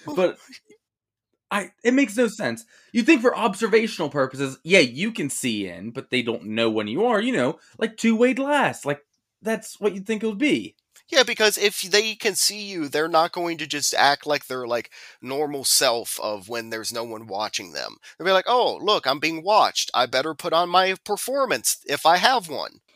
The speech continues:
Speaker 2: Yeah, but he looks right at him and goes, "They've got some surprises waiting for you and your girl." The, the, the brief moments of Sid Haig,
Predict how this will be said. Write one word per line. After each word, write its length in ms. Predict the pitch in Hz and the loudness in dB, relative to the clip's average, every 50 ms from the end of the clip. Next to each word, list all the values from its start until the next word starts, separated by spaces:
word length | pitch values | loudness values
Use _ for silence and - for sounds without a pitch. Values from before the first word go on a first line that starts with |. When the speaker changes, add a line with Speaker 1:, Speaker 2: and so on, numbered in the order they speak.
| _ _ _ _ _ - - | _ _ _ _ _ -14 -8
Speaker 2:
Yeah, 200 | - 285 277 294 | -4 -2 -2 0
but 120 | 240 240 247 | 2 4 4
he 80 | 269 | 4
looks 240 | 277 277 277 - - | 4 2 0 -2 -2
right 240 | 202 208 220 220 208 | 2 4 4 6 6
at 200 | 214 233 240 240 | 4 4 2 0
him 60 | 208 | 0
and 100 | 165 139 | 0 -2
goes, 100 | 113 - _ | -2 -4 _
"They've 280 | - 104 110 110 107 98 | -12 -6 -4 -4 -2 0
got 220 | 98 120 120 127 - | 0 0 0 0 -4
some 180 | - 113 113 | -10 -12 -10
surprises 680 | 110 - 120 - - 135 156 170 185 185 165 139 139 131 | -8 -8 -8 -4 2 2 4 6 4 4 2 0 -2 -2
waiting 340 | 123 131 131 131 117 117 113 | 0 0 0 0 -2 -6 -10
for 120 | - - | -6 -6
you 240 | 123 123 123 127 123 | -4 -2 0 0 0
and 120 | 123 120 117 | 0 -2 -4
your 100 | 113 107 | -6 -4
girl." 480 | 113 147 165 160 147 139 131 131 - _ - - _ _ _ - - _ - | -2 0 0 2 0 0 -4 -6 -10 _ -20 -20 _ _ _ -20 -20 _ -8
The, 260 | 135 139 147 151 - - - | -2 0 0 0 -2 -6 -10
the, 220 | 151 156 170 185 160 156 - | -4 0 0 0 0 -2 -4
the 140 | 156 170 151 | -2 -2 0
brief 360 | - - 226 262 269 - - | 0 0 -2 -2 -2 -2 -2
moments 400 | 165 156 151 147 139 127 123 - | 0 0 2 2 0 -2 -4 -8
of 80 | 117 | -12
Sid 260 | - - - 131 120 113 | -12 -6 -2 -2 -2 0
Haig, 500 | 113 110 104 104 107 104 101 107 - | 0 0 2 2 2 0 -4 -8 -20